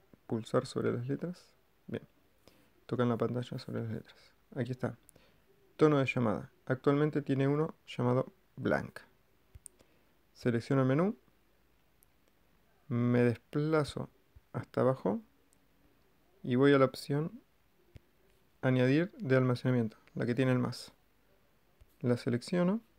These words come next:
y acá están las opciones de donde yo puedo adquirir el archivo. Google Drive, mi dispositivo, OneDrive,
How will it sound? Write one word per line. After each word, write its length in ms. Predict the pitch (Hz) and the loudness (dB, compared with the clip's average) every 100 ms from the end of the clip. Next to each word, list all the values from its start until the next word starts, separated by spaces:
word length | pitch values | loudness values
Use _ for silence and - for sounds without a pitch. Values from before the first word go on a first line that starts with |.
| - _ _ _ _ _ _ - | -20 _ _ _ _ _ _ -8
y 240 | 151 120 | 0 2
acá 140 | 123 135 | 2 -2
están 220 | - 147 | -4 -2
las 220 | 135 - | -2 -2
opciones 840 | 123 - - 190 185 175 175 - _ | -4 -4 -12 -4 0 0 0 -6 _
de 200 | - 123 | -6 0
donde 300 | 123 120 120 | 2 2 0
yo 160 | 120 135 | -2 -2
puedo 180 | 143 135 | 4 4
adquirir 360 | 123 127 120 | 4 2 2
el 100 | 104 | 2
archivo. 420 | 110 - - - - _ _ _ _ _ _ _ | -2 -6 -10 -12 -16 _ _ _ _ _ _ _
Google 340 | 131 127 120 | 0 2 4
Drive, 260 | 139 165 196 - _ _ _ _ _ _ - | 2 2 -2 -8 _ _ _ _ _ _ 0
mi 200 | 131 123 | 4 4
dispositivo, 720 | 120 113 - 120 135 143 190 - _ _ _ _ _ _ _ _ _ _ _ _ _ _ _ _ | 2 -4 -6 -2 2 2 2 -6 _ _ _ _ _ _ _ _ _ _ _ _ _ _ _ _
OneDrive, 560 | 120 123 120 127 139 | 2 4 6 4 2